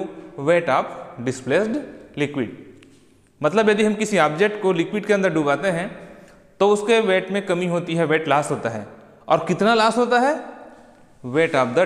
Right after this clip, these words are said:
displaced liquid, जितना liquid वहाँ से हटता है उतना ही उसमें लॉस होता है। That is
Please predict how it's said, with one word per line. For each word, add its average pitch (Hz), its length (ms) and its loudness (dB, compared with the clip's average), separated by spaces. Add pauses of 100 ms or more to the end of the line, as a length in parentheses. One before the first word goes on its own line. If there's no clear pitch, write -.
displaced 202 500 -2 (160)
liquid, 135 340 -2 (420)
जितना 180 360 2
liquid 214 440 0
वहाँ 175 300 0
से 185 160 0 (1120)
हटता 165 340 2
है 160 220 0 (500)
उतना 180 240 0
ही 160 80 0
उसमें 214 580 -4
लॉस 123 200 2
होता 113 220 -6
है। 101 180 -10 (540)
That 180 320 2
is 262 200 0